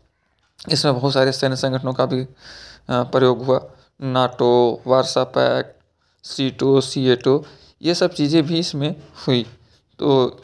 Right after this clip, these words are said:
चूँकि तीन नंबर का आ रहा है, तो इतना आंसर सफिशिएंट हो जाएगा इसका। <coughs> ठीक है। अच्छा, एक और क्वेश्चन जो है बहुत ही महत्वपूर्ण है, हालांकि पहले से भी वीडियो में डाला हुआ है।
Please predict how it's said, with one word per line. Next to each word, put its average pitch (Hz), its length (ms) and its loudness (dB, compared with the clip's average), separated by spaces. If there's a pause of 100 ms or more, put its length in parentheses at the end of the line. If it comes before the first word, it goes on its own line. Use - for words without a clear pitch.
चूँकि 151 140 0
तीन 156 220 0
नंबर 156 200 2
का 139 120 2
आ 139 40 2
रहा 165 100 -4
है, 190 80 -6
तो 123 300 -2
इतना 156 260 -4
आंसर 131 420 -2 (180)
सफिशिएंट 139 680 -4
हो - 60 -4
जाएगा - 280 -6
इसका। - 360 -12 (580)
<coughs> - 320 -4 (1400)
ठीक 170 160 -6
है। 135 240 -4 (880)
अच्छा, 180 200 2
एक 156 220 -2
और - 160 2
क्वेश्चन 160 360 -4
जो 143 140 -2
है 151 80 0
बहुत 143 280 -2
ही 160 60 0
महत्वपूर्ण 143 460 -2
है, 139 220 -2 (520)
हालांकि 127 360 0
पहले - 460 0
से 143 120 0
भी - 80 -2
वीडियो 135 180 0
में 131 100 -2
डाला 123 200 2
हुआ 143 220 -4
है। - 260 -12